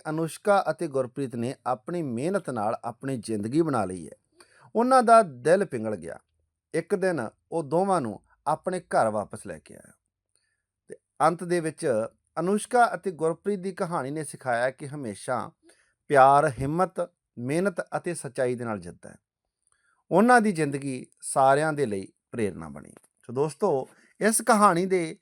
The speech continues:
ਪਾਤਰ ਅਤੇ ਘਟਨਾਵਾਂ ਕਾਲਪਨਿਕ ਹਨ। ਇਹ ਕਹਾਣੀ ਸਿਰਫ ਤੇ ਸਿਰਫ ਇੱਕ ਸੰਦੇਸ਼ ਦੇਣ ਦੇ ਲਈ ਹੈ।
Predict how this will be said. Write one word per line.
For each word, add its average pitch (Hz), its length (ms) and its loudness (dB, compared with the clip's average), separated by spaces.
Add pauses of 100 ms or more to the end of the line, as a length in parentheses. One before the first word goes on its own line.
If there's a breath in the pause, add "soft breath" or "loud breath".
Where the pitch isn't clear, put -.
(380)
ਪਾਤਰ 196 480 6 (120)
ਅਤੇ 185 240 -4 (100)
ਘਟਨਾਵਾਂ 135 560 -4 (280)
ਕਾਲਪਨਿਕ 127 500 -4
ਹਨ। 131 300 -16 (840)
ਇਹ 208 140 4
ਕਹਾਣੀ 160 560 0 (240)
ਸਿਰਫ 214 380 -2
ਤੇ 214 160 -2
ਸਿਰਫ 180 340 -6 (400)
ਇੱਕ - 200 -6
ਸੰਦੇਸ਼ 131 560 -4
ਦੇਣ 151 280 -8
ਦੇ 151 140 -8
ਲਈ 156 260 -6
ਹੈ। 143 200 -6